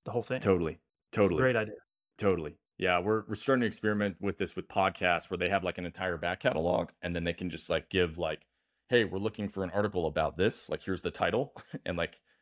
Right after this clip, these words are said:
Speaker 2: you know, imagine, like, a little brief, and then it goes and it mines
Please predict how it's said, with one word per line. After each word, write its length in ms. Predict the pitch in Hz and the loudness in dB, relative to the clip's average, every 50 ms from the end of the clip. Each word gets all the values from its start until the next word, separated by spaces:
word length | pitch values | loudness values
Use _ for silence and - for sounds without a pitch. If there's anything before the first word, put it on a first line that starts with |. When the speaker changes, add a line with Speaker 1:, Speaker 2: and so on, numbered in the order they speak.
| _ _ _ - | _ _ _ -8
Speaker 2:
you 80 | - 85 | -2 -2
know, 140 | 82 76 73 - | -2 -2 -2 -2
imagine, 380 | 98 98 98 95 90 90 90 | 0 2 2 2 2 0 -2
like, 100 | 85 82 | -4 -4
a 40 | 87 | -2
little 160 | 85 92 85 82 | -2 -2 -2 -2
brief, 440 | 76 87 92 104 123 - - - - - | -2 0 2 2 2 0 -4 -18 -16 -10
and 120 | - 92 90 | -8 -4 -4
then 100 | 87 85 | -4 -4
it 80 | 78 85 | 0 2
goes 280 | 107 107 104 101 92 | 4 4 4 4 0
and 80 | 95 90 | -2 -4
it 100 | - - | -4 0
mines 560 | 95 101 101 98 98 98 95 90 - - - | 2 2 2 2 2 0 -2 -4 -8 -14 -18